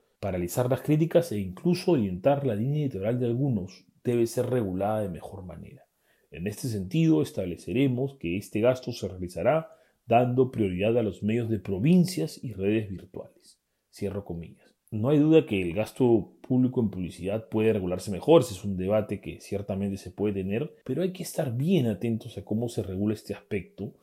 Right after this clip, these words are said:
En otros países, se me viene a, a la memoria el caso de Argentina, Venezuela, Ecuador, se ha usado este tipo de regulaciones en otras jurisdicciones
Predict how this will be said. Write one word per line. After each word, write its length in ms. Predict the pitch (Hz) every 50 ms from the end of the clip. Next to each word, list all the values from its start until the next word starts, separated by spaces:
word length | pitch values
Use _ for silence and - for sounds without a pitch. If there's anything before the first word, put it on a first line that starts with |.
| _ -
En 160 | - 95 107
otros 280 | 117 117 156 131 -
países, 600 | - - 110 127 151 147 - - - 101 113 113
se 480 | - - - - - - - - 90 87
me 560 | 87 80 80 78 - 55 - - - 90 87
viene 400 | 87 95 101 104 104 101 101 101 95
a, 120 | 92 85 - - - -
a 100 | - 82
la 80 | 87
memoria 480 | 90 87 90 95 107 110 110 104 101 98
el 120 | 90 90
caso 520 | - 110 104 98 - - 107 101 98 98 - - _ _ _ _ _ -
de 380 | 98 95 98 101 101 101 92
Argentina, 920 | 82 87 - - 85 82 85 120 139 139 135 123 117 110 107 104 107 104 101
Venezuela, 560 | 92 87 82 - - - 117 113 107 101 95
Ecuador, 480 | 90 - - 87 - 104 110 110 113 113
se 160 | - - 127
ha 60 | 151
usado 320 | 190 185 - 165 160 151
este 120 | 131 - 113
tipo 240 | 120 120 131 131 131
de 80 | 127
regulaciones 600 | 117 104 95 92 - - 117 107 104 113 110 -
en 80 | 95 98
otras 180 | 101 117 117
jurisdicciones 760 | - - 107 101 98 95 107 - 135 117 107 123 139 - -